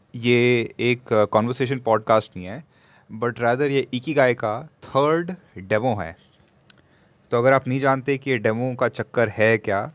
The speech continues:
तो आप ज़रा प्रीवियस पॉडकास्ट में जाके देखिए थोड़ा नीचे, तो आपको डेमो वन और डेमो टू दिखेगा। अ, basically क्या है कि मैंने एक वीडियो बनाया है, YouTube में आप सर्च कर सकते हो इकिगाई के नाम से, मेरे चैनल में जाके,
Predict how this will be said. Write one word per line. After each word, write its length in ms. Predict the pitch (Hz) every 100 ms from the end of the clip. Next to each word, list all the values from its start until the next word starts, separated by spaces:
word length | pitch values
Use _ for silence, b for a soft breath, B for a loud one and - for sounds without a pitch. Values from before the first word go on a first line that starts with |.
| -
तो 60 |
आप 160 | 110 107
ज़रा 260 | 120 120
प्रीवियस 440 | 117 - 120 127 131
पॉडकास्ट 560 | 120 117 - 117 -
में 60 | 120
जाके 220 | 107 -
देखिए 240 | 104 101 101
थोड़ा 140 | 107
नीचे, 300 | 107 101 -
तो 100 | 147
आपको 220 | 160 147 139
डेमो 360 | 120 117 139
वन 300 | 117 127 160
और 220 | - 113
डेमो 280 | 113 113 120
टू 200 | 110 113
दिखेगा। 400 | 98 - 85 90 - _ _ _ _ _ _ _ _ _ _ _ -
अ, 200 | 107 104
basically 540 | 101 120 - 139 151
क्या 140 | 151 143
है 140 | 139
कि 160 | 147 151
मैंने 180 | 131 131
एक 100 | 107
वीडियो 260 | 113 139
बनाया 260 | 120 101 98
है, 120 | 120
YouTube 300 | 110 110 123
में 100 | 120
आप 60 | 110
सर्च 240 | 113 107
कर 100 | 110
सकते 280 | - - 104
हो 160 | 117 -
इकिगाई 420 | 120 135 117 113
के 80 | 113
नाम 200 | 98 95
से, 240 | 95 113 - b b b b b
मेरे 200 | 110 113
चैनल 280 | 110 113 110
में 120 | 110
जाके, 460 | 101 90 123 185 -